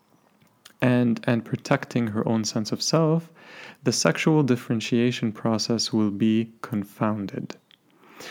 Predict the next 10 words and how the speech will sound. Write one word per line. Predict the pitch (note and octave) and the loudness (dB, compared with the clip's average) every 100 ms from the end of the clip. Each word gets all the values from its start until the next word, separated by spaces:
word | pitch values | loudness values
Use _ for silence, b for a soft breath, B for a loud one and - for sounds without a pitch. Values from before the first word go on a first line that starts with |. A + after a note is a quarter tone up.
| B B | B B
It's | - B2+ | -2 2
well | D3+ D#3 | 4 4
established | C#3+ - C3+ B2+ C3 - | 2 2 2 2 0 0
that | - - | -2 -4
fathers | - A#2+ A2+ A#2 C#3 C3+ | -2 2 4 4 2 0
have | - A#2 | -2 -2
a | A2 | 0
very | G2 G#2 B2+ C3 | -2 2 2 2
important | A2 - A#2 A2+ G#2+ | 0 -2 -2 0 -2
role | G#2 G2+ G#2 G#2 G#2+ | 2 2 4 2 0